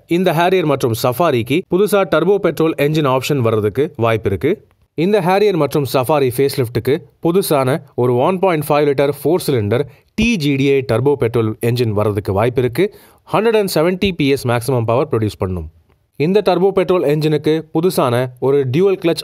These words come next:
ஆட்டோமேட்டிக் டிரான்ஸ்மிஷன் ஆப்ஷன் வர்றதுக்கு வாய்ப்பு இருக்கு. ஆனா இந்த பெட்ரோல் என்ஜின் தவிர இருக்கிற டூ லிட்டர் ஃபோர் சிலிண்டர் கிரையோடெக் டர்போ டீசல் என்ஜின் இன்னும் கொஞ்சம் பவர்ஃபுல்லா அப்கிரேட் பண்ணுவாங்க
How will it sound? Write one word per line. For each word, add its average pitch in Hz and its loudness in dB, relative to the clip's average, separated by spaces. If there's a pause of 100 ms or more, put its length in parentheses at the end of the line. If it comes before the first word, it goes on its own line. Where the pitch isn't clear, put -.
(120)
ஆட்டோமேட்டிக் 139 0 (220)
டிரான்ஸ்மிஷன் 139 0
ஆப்ஷன் 110 -2
வர்றதுக்கு 113 0
வாய்ப்பு 104 -2
இருக்கு. 104 -2 (400)
ஆனா 196 2 (180)
இந்த 160 0
பெட்ரோல் 208 0
என்ஜின் 131 -2
தவிர 131 0 (300)
இருக்கிற 214 2 (120)
டூ 220 0
லிட்டர் 196 0 (160)
ஃபோர் 185 0
சிலிண்டர் 135 0 (420)
கிரையோடெக் 190 2
டர்போ 131 2
டீசல் 120 0 (100)
என்ஜின் 135 0 (280)
இன்னும் 226 0
கொஞ்சம் 147 0
பவர்ஃபுல்லா 143 2 (240)
அப்கிரேட் 131 -2
பண்ணுவாங்க 104 0